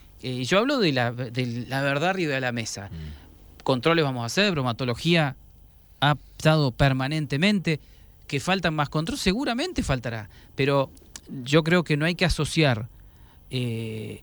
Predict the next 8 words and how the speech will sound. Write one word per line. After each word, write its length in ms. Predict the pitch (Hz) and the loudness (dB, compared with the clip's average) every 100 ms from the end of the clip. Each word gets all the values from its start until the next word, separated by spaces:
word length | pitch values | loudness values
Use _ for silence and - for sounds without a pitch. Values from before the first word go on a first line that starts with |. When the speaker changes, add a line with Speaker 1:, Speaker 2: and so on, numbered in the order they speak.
| - - | -8 2
Speaker 1:
el 160 | 139 | 2
mayor 440 | 139 135 123 190 180 | 4 0 0 -2 -2
control 600 | 175 139 160 165 202 - - | -4 -2 2 2 2 -4 -6
a 180 | 135 127 | -2 0
la 120 | 123 | -2
cuestión 300 | 123 - 127 | -4 -4 -4
sanitaria. 560 | 120 104 107 95 - - - - - | -2 -4 -8 -10 -14 -20 -20 -20 -6
No, 220 | 107 98 | -4 -4